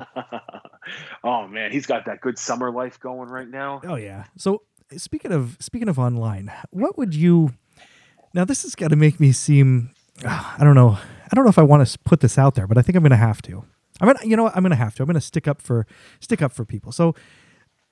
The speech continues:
Speaker 2: I have, w-, with the PlayStation, if someone sends a message through to him on there, I'll get the notification on my phone because of the app, you know?
Speaker 1: Yeah.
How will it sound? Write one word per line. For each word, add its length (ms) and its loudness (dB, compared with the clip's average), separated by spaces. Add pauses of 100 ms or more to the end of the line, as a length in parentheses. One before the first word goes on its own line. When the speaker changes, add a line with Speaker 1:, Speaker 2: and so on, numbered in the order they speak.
(420)
Speaker 2:
I 80 0
have, 500 -4
w-, 240 -4
with 140 2
the 80 -2
PlayStation, 640 -2 (100)
if 140 -2
someone 280 -4
sends 280 0
a 60 2
message 440 -2
through 440 0 (460)
to 160 2
him 260 2
on 120 0
there, 140 0
I'll 60 2
get 120 -2
the 60 0
notification 580 0
on 80 0
my 80 0
phone 240 0
because 260 -2
of 60 0
the 140 -6
app, 320 -6
you 80 -6
know? 200 2 (680)
Speaker 1:
Yeah. 340 2